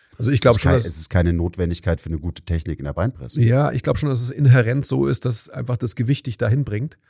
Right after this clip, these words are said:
Speaker 1: und dass, wenn du wirklich gut isoliert arbeiten kannst, dass dein unterer Rücken auf eine gewisse Art und Weise schon konstanten Kontakt haben wird. Das heißt ja nicht, dass du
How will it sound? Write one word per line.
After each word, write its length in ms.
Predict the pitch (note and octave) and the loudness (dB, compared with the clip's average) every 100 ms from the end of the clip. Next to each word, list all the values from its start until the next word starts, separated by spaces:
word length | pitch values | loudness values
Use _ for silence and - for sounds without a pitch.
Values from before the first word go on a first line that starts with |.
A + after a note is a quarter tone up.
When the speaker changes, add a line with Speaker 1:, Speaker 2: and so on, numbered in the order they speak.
| _ _ _ _ | _ _ _ _
Speaker 1:
und 160 | A#2+ A#2 | 0 2
dass, 180 | A2+ | 2
wenn 140 | A#2 A#2+ | 0 -2
du 120 | A2+ | -2
wirklich 220 | C#3+ C3 | -4 -6
gut 220 | - D#3+ | -6 -6
isoliert 400 | D#3 C3 B2+ B2+ | -4 -4 -2 -4
arbeiten 400 | C3+ C3+ B2+ C3 | -4 -4 -4 -4
kannst, 380 | A2+ A2+ D#3 - _ _ _ _ | -6 -6 -6 -10 _ _ _ _
dass 360 | A#2 A#2 - _ _ _ | 0 2 0 _ _ _
dein 180 | A#2 B2+ | 2 6
unterer 400 | D3 C#3 B2 A2+ | 6 6 4 4
Rücken 420 | C#3+ C#3 C3 - _ _ - | 0 0 -2 -4 _ _ -6
auf 140 | G#2+ | 2
eine 100 | A#2+ | 2
gewisse 300 | A2 C3 - | 4 2 2
Art 80 | C3 | 0
und 140 | B2 | 0
Weise 460 | A2+ A#2+ A2+ A#2+ G#2+ | 0 0 0 0 -2
schon 420 | - - C3+ C#3+ - | -4 0 2 0 0
konstanten 500 | B2 - A2+ B2 - | 0 0 0 -4 -4
Kontakt 400 | A#2 - D3 - | -4 -2 -4 -2
haben 220 | G2+ F#2 | -2 -2
wird. 200 | G2+ - - _ - | -6 -10 -20 _ -8
Das 160 | - | 0
heißt 220 | C3 C#3+ | 2 4
ja 100 | B2+ | 2
nicht, 320 | A#2+ D#3+ - C3 | 2 2 0 -4
dass 160 | A2 | -4
du 240 | - B2 | -2 -4